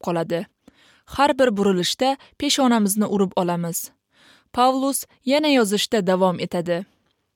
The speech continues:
"Axir o'shanday insoniy istaklar ruhga qarshi, ruhning istaklari esa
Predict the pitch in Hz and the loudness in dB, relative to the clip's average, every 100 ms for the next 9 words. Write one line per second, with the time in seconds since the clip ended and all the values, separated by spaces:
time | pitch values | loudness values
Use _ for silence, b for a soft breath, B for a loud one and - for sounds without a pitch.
0 | _ b b b b b - 202 240 233 | _ b b b b b -6 -2 -2 0
1 | 214 240 240 233 220 208 202 - 196 208 | 0 0 2 2 2 0 -2 0 0 0
2 | 214 - 208 180 196 240 269 B B - | 0 -4 -4 -2 0 0 0 B B -4
3 | 196 - 214 190 196 - - 170 - b | -4 -2 -4 0 0 0 -2 -4 -6 b
4 | b - 202 208 196 190 - 190 180 180 | b -2 -2 0 -2 -2 -4 -6 -2 -2
5 | 208 254 - 294 | 0 0 0 0